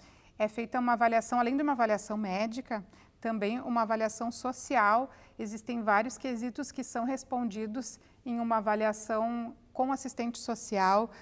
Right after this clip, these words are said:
pra ver o nível, o nível de inserção daquela pessoa na sociedade e até que ponto ela tem autonomia e independência ou não no seu dia a dia.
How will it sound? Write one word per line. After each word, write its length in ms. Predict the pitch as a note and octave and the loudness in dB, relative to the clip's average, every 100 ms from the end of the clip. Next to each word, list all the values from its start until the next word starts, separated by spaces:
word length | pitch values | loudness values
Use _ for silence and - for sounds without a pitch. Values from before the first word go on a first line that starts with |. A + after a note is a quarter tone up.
| - - | -16 0
pra 160 | A#3+ | 2
ver 320 | G#3+ A#3 B3+ - | 2 2 -2 -2
o 140 | C4 | -2
nível, 500 | B3+ C4 C#4+ C#4 D4 - | 0 0 0 -2 -8 -8
o 180 | A#3+ A#3 | -6 -4
nível 300 | B3+ C#4 C#4 | -4 -2 -2
de 100 | C#4 | 0
inserção 720 | C#4 - C4+ C4 - A#3 B3 | -2 -2 -4 -6 -4 -2 -2
daquela 360 | C4+ C4+ A#3 A#3 | -2 -2 -2 -2
pessoa 480 | A#3 - G#3+ A3 | -4 -6 -2 -2
na 120 | A3+ A3 | -2 -4
sociedade 680 | A#3+ - A#3 G#3 G3+ G#3+ | -6 -8 -2 2 2 0
e 20 | A#3+ | -4
até 220 | A#3+ A#3 | -4 -6
que 160 | - | -8
ponto 360 | A#3+ A3+ A#3+ A#3+ | -8 -4 -4 0
ela 200 | A#3+ A#3+ | 0 0
tem 500 | A#3+ - A3 A3+ B3 - - - - | -2 -6 -4 -4 -6 -10 -20 -8 -2
autonomia 680 | A3 B3 A#3 A3+ G#3+ A3+ | -2 0 0 0 -2 -4
e 40 | A#3+ | -2
independência 1000 | A3 G#3+ A3+ G#3+ G3 G3 A#3 - C4+ B3 - - | -4 -4 -6 -4 -4 -4 -6 -6 -10 -10 -20 -20
ou 240 | - A3 B3 | -2 0 2
não 300 | A#3 G3+ G#3 | 2 2 0
no 100 | A3+ | -4
seu 240 | - A3 | -6 -6
dia 280 | G3+ G#3+ G#3+ | -6 -4 -4
a 20 | |
dia. 400 | G3+ F#3 F3+ E3+ | -4 -6 -6 -8